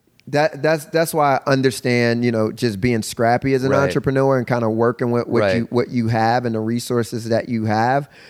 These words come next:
Speaker 1: because people weren't investing in those types of businesses.
Speaker 2: And so when you invest in a startup, like you said this quote before about people sleeping on couches, and then overnight their company gets acquired,
Speaker 1: Yeah.
Speaker 2: and then they become very wealthy, and how they're parallels in the music industry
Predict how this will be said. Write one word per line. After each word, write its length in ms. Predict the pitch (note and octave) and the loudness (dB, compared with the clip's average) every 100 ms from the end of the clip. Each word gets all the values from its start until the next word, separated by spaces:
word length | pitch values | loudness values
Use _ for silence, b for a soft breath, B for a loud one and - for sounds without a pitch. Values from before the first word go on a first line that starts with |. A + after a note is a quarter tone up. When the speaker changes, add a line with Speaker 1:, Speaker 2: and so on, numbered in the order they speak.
| B - | B -6
Speaker 1:
because 260 | C3 B2 | -4 -4
people 320 | A#2+ D#3+ D#3 | -2 -2 0
weren't 240 | D3+ D3+ C#3+ | 2 2 0
investing 460 | C3 C#3+ C#3+ A#2+ | 0 0 0 -2
in 100 | A2 | 0
those 180 | G#2+ G2+ | 0 -2
types 380 | - G2 - - | -4 -6 -6 -8
of 80 | F#2 | -2
businesses. 640 | F#2+ F#2+ F2+ - G#2 - - | -2 -2 -8 -8 -12 -14 -10
Speaker 2:
And 100 | A2 | -6
so 140 | C3+ | -2
when 80 | B2 | -2
you 180 | B2 B2 | 0 -2
invest 300 | A2 A2 - | 0 -2 0
in 60 | G2+ | -4
a 40 | |
startup, 600 | - G2+ G2 F2+ - - - | 0 0 2 0 -4 -12 -8
like 100 | F#2+ | -8
you 80 | F#2+ | -4
said 140 | A2 | -4
this 140 | F2+ - | -4 -2
quote 160 | G#2+ | -2
before 280 | F#2 G2+ G2 | -2 0 2
about 280 | F2 E2+ - _ b b | 2 0 -2 _ b b
people 220 | - - | -4 -4
sleeping 260 | G2+ A#2 G2 | -2 -2 0
on 80 | F2+ | 0
couches, 640 | G2 E2+ - D#2 - - b b b | 0 -2 -2 -10 -10 -16 b b b
and 100 | - | -4
then 80 | F#2+ | 0
overnight 460 | G2 F#2 F#2 F#2 F2 | 0 0 2 0 0
their 80 | F2 | -4
company 300 | G2 F#2 E2+ | -4 -2 -4
gets 160 | - | -6
acquired, 600 | - E2 D#2+ D2+ D#2 - A#2 | -4 -2 0 -2 -6 -8 -6
Speaker 1:
Yeah. 180 | A2 | -4
Speaker 2:
and 80 | F2+ | -2
then 160 | F2+ E2+ | 0 -2
they 60 | - | -6
become 440 | - F#2+ F2 E2 - - | -12 -6 -6 -6 -12 -6
very 240 | G2 F2+ | 0 0
wealthy, 460 | E2+ F2 E2+ F2+ D#2+ | 2 0 -2 -2 -6
and 100 | C#2 b b b b | -8 b b b b
how 100 | G#2 | 0
they're 80 | |
parallels 520 | G2 A#2+ A2 G#2 G2+ F2+ | 2 2 4 4 2 -2
in 140 | F2+ | -2
the 80 | F2+ | 0
music 280 | D#3 A#2 F2 | 0 0 -4
industry 500 | D2+ D2+ - C#2 | -4 -4 -6 -6